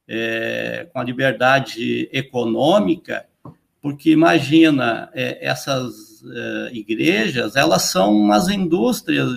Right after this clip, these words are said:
de, de, de, de produtos,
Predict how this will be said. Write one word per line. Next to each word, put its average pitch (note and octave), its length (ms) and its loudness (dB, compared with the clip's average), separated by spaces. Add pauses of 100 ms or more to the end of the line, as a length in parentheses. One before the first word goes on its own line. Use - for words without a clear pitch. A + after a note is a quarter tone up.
de, A#2 540 -2 (600)
de, A#2+ 540 -16 (340)
de, C3 300 -12 (1120)
de A#2 340 -12
produtos, C3 1120 0